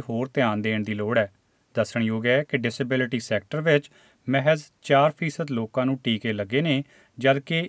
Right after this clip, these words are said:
ਇਹਨਾਂ ਲੋਕਾਂ ਨੂੰ ਵੈਕਸੀਨ ਵਿੱਚ ਪਹਿਲ ਦੇਣ ਦੀਆਂ ਗੱਲਾਂ ਹੋ ਰਹੀਆਂ ਸਨ।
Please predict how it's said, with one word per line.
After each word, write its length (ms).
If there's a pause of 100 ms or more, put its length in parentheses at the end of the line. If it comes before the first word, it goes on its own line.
ਇਹਨਾਂ 260
ਲੋਕਾਂ 380
ਨੂੰ 240 (160)
ਵੈਕਸੀਨ 540
ਵਿੱਚ 220 (100)
ਪਹਿਲ 260
ਦੇਣ 260
ਦੀਆਂ 300 (280)
ਗੱਲਾਂ 300
ਹੋ 140
ਰਹੀਆਂ 240
ਸਨ। 280